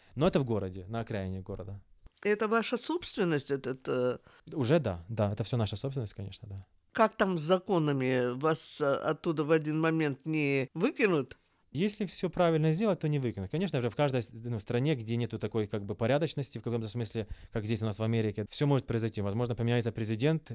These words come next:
Speaker 1: какая-то будет революция, неизвестно, что будет. Но на сегодняшний день, если законы соблюдаются, то всё в порядке.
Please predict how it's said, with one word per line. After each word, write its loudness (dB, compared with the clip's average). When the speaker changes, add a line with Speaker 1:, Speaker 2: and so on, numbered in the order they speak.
Speaker 1:
какая-то 2
будет 2
революция, 2
неизвестно, 0
что -8
будет. -6
Но -2
на -2
сегодняшний -4
день, -2
если -2
законы 0
соблюдаются, -2
то -6
всё -2
в -8
порядке. -8